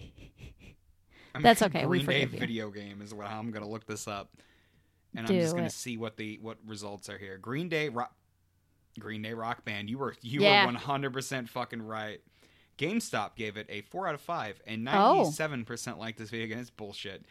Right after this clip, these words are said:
Speaker 1: There's no way that's real.
Speaker 2: <laughs>
Speaker 1: Um,
Speaker 2: Yeah, but it was just, like, a whole bunch of their songs.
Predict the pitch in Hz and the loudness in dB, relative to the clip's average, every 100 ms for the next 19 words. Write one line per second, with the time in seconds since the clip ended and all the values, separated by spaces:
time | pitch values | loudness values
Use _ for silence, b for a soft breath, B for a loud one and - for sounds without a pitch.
0 | b b 147 147 135 123 117 113 113 - | b b -2 0 0 0 0 -2 -6 -8
1 | 110 110 104 - - - 202 - 139 143 | -8 -6 -8 -6 2 4 4 2 6 8
2 | 143 131 127 120 b b b b b b | 6 4 0 -8 b b b b b b
3 | b 240 254 247 233 220 208 220 196 196 | b 4 4 4 0 -2 -4 -2 -2 0
4 | 208 202 208 208 202 196 190 202 190 190 | 2 4 2 2 2 2 4 4 4 4
5 | 185 185 - - | 2 -2 -8 -12